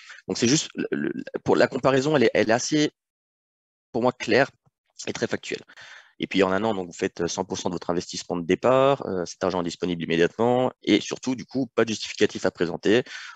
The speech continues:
En gros, bah, vous êtes maître, euh, bah, maître de votre argent, tout simplement, et de sa disponibilité.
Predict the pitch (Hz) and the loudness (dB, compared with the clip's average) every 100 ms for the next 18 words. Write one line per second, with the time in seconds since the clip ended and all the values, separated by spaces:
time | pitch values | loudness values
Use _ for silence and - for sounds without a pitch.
0 | _ 85 87 95 117 95 90 87 80 - | _ -4 2 4 4 4 0 -2 -6 -4
1 | 85 95 - - - 67 - - - - | 0 0 0 -6 -6 -6 -8 -10 -10 -8
2 | - 76 - 82 - - 80 82 - 80 | -4 -6 -4 -6 -4 -6 -6 -8 -8 -6
3 | - 69 - _ _ - - - 98 92 | -4 -8 -10 _ _ -20 -4 0 2 2
4 | 92 90 92 82 80 | 0 0 -4 -4 -8